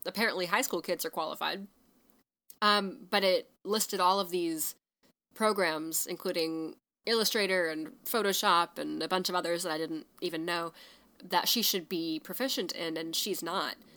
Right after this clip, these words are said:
And the representative says, "You know what? Don't worry about it. If,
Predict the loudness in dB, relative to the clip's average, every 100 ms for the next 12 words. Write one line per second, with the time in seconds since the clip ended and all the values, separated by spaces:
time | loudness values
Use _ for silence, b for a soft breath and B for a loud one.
0 | B B -14 -6 -4 -4 -6 -12 -14 -6
1 | 0 0 0 -2 -2 -4 -4 -4 -4 -2
2 | 0 2 4 2 2 2 4 4 2 0